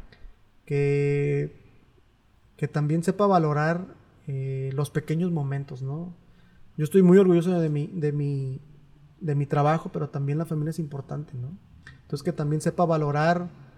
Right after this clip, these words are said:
pues, a la familia, ¿no? El trabajo no lo es todo, pero, pues, que le siga echando ganas, ¿no? Creo que, que todo mundo estamos apostándole algo, ¿no? Desde que tú llegas a un trabajo, automáticamente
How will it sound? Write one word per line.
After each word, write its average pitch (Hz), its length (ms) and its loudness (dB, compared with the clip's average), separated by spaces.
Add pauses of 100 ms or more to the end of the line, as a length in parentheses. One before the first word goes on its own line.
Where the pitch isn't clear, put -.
(160)
pues, 139 160 -2
a 139 40 -2
la 135 80 -2
familia, 151 480 -2 (640)
¿no? 143 140 -4
El 135 80 -6
trabajo 143 340 -2
no 156 120 0
lo 147 120 0
es 135 120 -6
todo, 151 440 -2 (1000)
pero, 135 640 -2 (320)
pues, - 120 -14
que 160 80 -2
le 143 80 0
siga 170 180 0
echando 185 300 -2
ganas, 190 340 -6
¿no? 151 260 -8
Creo 151 320 -4
que, 151 320 -2 (160)
que 139 260 -6 (300)
todo 165 240 2
mundo 170 400 2
estamos 165 640 0 (720)
apostándole 160 640 0
algo, 151 240 0
¿no? 151 200 -4
Desde 160 220 -2
que 156 100 -2
tú 185 140 0
llegas 214 420 4
a 160 120 0
un 180 160 2
trabajo, 196 640 6 (280)
automáticamente 170 1300 -2